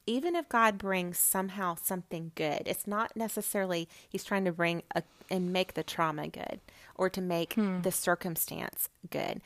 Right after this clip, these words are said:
Speaker 1: He will bring a good because you've processed it through to healing with him. And so
Speaker 2: Hmm.
Speaker 1: that's how the purpose will come in the process of healing.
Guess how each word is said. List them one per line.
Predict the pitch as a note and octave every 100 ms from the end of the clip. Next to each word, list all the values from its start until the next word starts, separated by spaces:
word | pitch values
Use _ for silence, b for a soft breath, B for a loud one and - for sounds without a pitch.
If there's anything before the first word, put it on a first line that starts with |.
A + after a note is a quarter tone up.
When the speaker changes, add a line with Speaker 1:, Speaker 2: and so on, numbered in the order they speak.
| b
Speaker 1:
He | - A#3+
will | A#3+ G#3+
bring | F#3 F#3+ F#3+
a | D#3+ D#3+ -
good | F3+ F3+ F3+
because | F3+ - E3+ D#3+ E3+
you've | D#3+ -
processed | D#3+ D#3+ - D#3 - -
it | -
through | - D#3+
to | - -
healing | - F3 E3 D#3 -
with | - -
him. | - - - - b b b b b -
And | F3
so | - F3+ E3 E3+
Speaker 2:
Hmm. |
Speaker 1:
that's | F3 F3 -
how | G3 F#3+
the | F3+
purpose | - F#3 - E3+ -
will | D#3+
come | - E3+ D#3 D#3+
in | E3
the |
process | - D#3 D#3 - -
of | F3+
healing. | - E3+ D#3+ - -